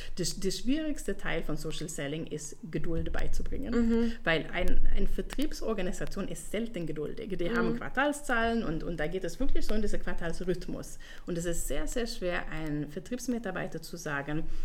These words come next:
Speaker 1: äh, „Investier jetzt Zeit in irgendwas, was vielleicht irgendwann, äh, für dich zum Erfolg bringen, äh, fü-, führen wird, aber wir wissen nicht genau.“ Und deswegen ist es so wichtig, diese Sachen zu machen, die wir gemacht haben mit diesen zwei Vergleichsgruppen.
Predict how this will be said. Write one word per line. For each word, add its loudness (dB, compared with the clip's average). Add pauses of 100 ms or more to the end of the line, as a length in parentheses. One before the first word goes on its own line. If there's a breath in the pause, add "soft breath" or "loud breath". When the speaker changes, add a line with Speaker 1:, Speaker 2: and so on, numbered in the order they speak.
(220 loud breath)
Speaker 1:
äh, -2
„Investier -2
jetzt -6
Zeit -4
in -8
irgendwas, -6
was -8
vielleicht -6
irgendwann, 0
äh, -4 (420)
für -6
dich -4
zum -8
Erfolg -4
bringen, -6
äh, -6 (100)
fü-, -10
führen -6
wird, -4
aber -4
wir -6
wissen -4
nicht -6
genau.“ -8 (300 loud breath)
Und -4
deswegen -4
ist -2
es -6
so -6
wichtig, -6 (180)
diese -4
Sachen 0
zu -2
machen, -4
die -8
wir -4
gemacht -8
haben -6
mit -6
diesen -10
zwei -8
Vergleichsgruppen. -6